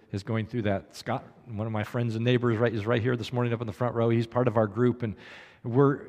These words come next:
every week we look through the seven devotionals for that week. And just this past Friday, I, I basically had already been kind of finished preparing this message, and I ran into this this Friday, in this Friday's devotional, this statement,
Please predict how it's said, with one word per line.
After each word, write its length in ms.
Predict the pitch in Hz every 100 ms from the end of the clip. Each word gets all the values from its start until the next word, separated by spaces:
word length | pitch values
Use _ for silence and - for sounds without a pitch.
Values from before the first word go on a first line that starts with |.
| 143
every 320 | 156 151 175
week 340 | 151 156 123
we 100 | 127
look 240 | 120 143 -
through 260 | 147 139
the 80 | 123
seven 600 | - 147 135 147 143 127 -
devotionals 580 | - 135 139 135 139 135
for 160 | - 123
that 380 | 123 127 - - - _
week. 380 | 131 147 123 - - - -
And 200 | 147 143
just 420 | 120 233 - -
this 220 | 220 -
past 400 | - 151 147 -
Friday, 560 | - 165 151 123 82 - - _ _
I, 180 | 156 156
I 20 |
basically 560 | 156 139 180 233 - 160
had 80 | 131
already 320 | 139 165 156
been 340 | 143 143 139 110 - - _ -
kind 140 | 147
of 60 | -
finished 320 | 185 160 -
preparing 400 | - 156 170 139
this 160 | 117
message, 400 | 139 151 - 107
and 120 | - 127
I 120 | 123
ran 360 | 120 156 226
into 200 | 226 156
this 200 | 123 123
this 200 | - 185
Friday, 500 | - - 170 170 156
in 100 | 139
this 200 | 139 196
Friday's 360 | - 190 185 143
devotional, 540 | 139 135 135 - 101
this 180 | 104 127
statement, 540 | - 175 165 131 107